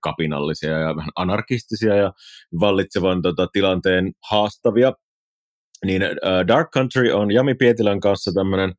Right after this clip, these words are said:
me-, <laughs> tota, projekti, jossa yhdistyy populaarikulttuuri juureni, mitä me kaikki ollaan katsottu, tota, Suomessa, ö, tie-, tietyn ikäiset henkilöt, no varmaan kaikki <laughs> hengissä olevat suomalaiset, ö, T V:tä ja leffoja ja näin, niinku, tota,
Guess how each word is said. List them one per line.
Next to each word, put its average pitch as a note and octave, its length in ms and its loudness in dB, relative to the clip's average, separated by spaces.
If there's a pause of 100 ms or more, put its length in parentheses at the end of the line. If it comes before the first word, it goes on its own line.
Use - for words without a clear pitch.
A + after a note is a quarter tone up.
(440)
me-, G#2 160 2 (260)
<laughs> D#2+ 220 -8
tota, F#2+ 240 0
projekti, G#2+ 560 2
jossa F#2+ 400 0
yhdistyy F#2+ 580 0
populaarikulttuuri F2+ 1040 0
juureni, G2 760 0
mitä F#2 200 -2
me F2 80 -2
kaikki E2+ 320 -4
ollaan E2+ 320 -2 (400)
katsottu, F2 800 -6 (240)
tota, E2+ 340 -4 (100)
Suomessa, A#2 600 -2 (240)
ö, A2 80 -4 (240)
tie-, G#2 240 0
tietyn G#2 300 2
ikäiset F#2+ 280 -4
henkilöt, G2 420 0 (140)
no C#3+ 80 -2
varmaan A#2 280 0
kaikki A2 320 0 (100)
<laughs> - 100 -10
hengissä A2 400 0
olevat - 280 -4
suomalaiset, F#2+ 640 0 (420)
ö, F#2 160 2
T F2+ 80 -4
V:tä E2+ 460 2
ja D#2 140 -2
leffoja E2 480 -2
ja E2+ 120 -2 (500)
näin, F2 160 -2
niinku, E2+ 180 0
tota, E2+ 320 -4